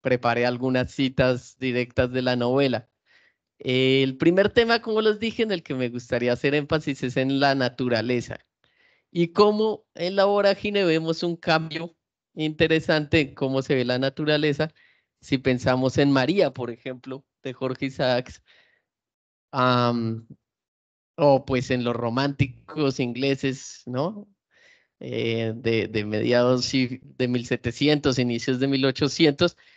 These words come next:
hay una visión muy idílica de la naturaleza, ¿sí? La naturaleza es algo bello, hermoso, que a veces nos, nos da paz, ¿no?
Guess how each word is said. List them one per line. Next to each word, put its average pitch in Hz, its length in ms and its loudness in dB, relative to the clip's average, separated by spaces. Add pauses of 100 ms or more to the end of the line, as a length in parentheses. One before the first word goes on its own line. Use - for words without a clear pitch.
(140)
hay 143 280 4
una 151 200 6
visión 139 440 2
muy 151 300 2
idílica 165 680 0
de 135 120 2
la 123 140 -2
naturaleza, 117 760 -2
¿sí? 175 320 -8 (440)
La 120 160 -2
naturaleza 123 680 0
es - 120 -6
algo 127 340 0
bello, 135 480 4
hermoso, 135 840 -2 (160)
que - 120 -4
a 117 80 -2
veces 120 480 -6 (440)
nos, 120 460 -6
nos 120 640 -8
da 127 220 0
paz, 135 560 0
¿no? 131 340 -6